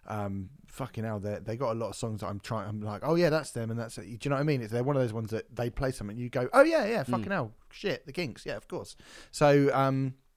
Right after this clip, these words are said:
Speaker 1: yes, would like to see that. And ditto, would like to see, Jarvis Cocker has confirmed, confirmed, not conformed, he never
Speaker 2: Never
Speaker 1: conforms.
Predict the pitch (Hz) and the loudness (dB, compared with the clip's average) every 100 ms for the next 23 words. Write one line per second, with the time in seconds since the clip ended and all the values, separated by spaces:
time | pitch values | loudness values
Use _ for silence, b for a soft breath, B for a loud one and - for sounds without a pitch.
0 | _ _ - _ _ _ _ _ - b | _ _ -20 _ _ _ _ _ -14 b
1 | b - 131 113 - - - - 131 160 | b 0 2 2 -2 -6 -10 -2 4 6
2 | 151 143 - - 143 120 101 78 151 143 | 6 2 -2 0 2 2 -2 -2 0 2
3 | 139 - - 180 143 - 90 98 117 B | 0 -4 0 2 2 0 -4 -4 -8 B
4 | B - 117 107 120 - - 107 - 92 | B -2 0 2 0 -2 -6 -6 -2 -2
5 | 78 104 b b - 226 202 - 190 - | -2 -8 b b 2 2 0 -2 -2 0
6 | 101 110 - 110 - 156 95 78 110 - | -4 -4 -6 -8 -4 -2 -2 -4 -8 -12
7 | _ _ _ _ - 107 - 131 98 95 | _ _ _ _ -12 -10 -4 -4 -2 -6
8 | 120 - 101 - 98 82 87 - b b | -8 -10 -12 -8 -8 -6 -6 -8 b b
9 | b - 127 113 92 87 92 95 98 87 | b -14 -8 -6 -6 -6 -8 -8 -8 -6
10 | 82 98 | -6 -10